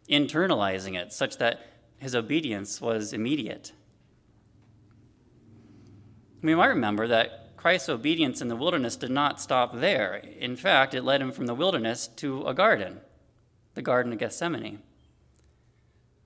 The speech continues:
There, Jesus' prayer shows us, once again, what trust in God's word really is. It's,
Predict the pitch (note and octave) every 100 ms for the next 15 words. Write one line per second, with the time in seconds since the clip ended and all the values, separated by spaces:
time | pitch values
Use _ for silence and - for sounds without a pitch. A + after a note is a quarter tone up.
0 | _ G#2+ C#3+ D#3+ C3+ D3 C#3 - - F3+
1 | B2+ A2+ - G#2 G2 A#2+ - C3+ C3 B2
2 | D#3 D3+ A2+ A2+ A#2 A#2 - - - C#3
3 | - - C#3+ A#2 A#2 A2 A2 C3+ C#3 G#2+
4 | G#2+ A2+ A2+ A2 C#3+ G2 F#2 B2 -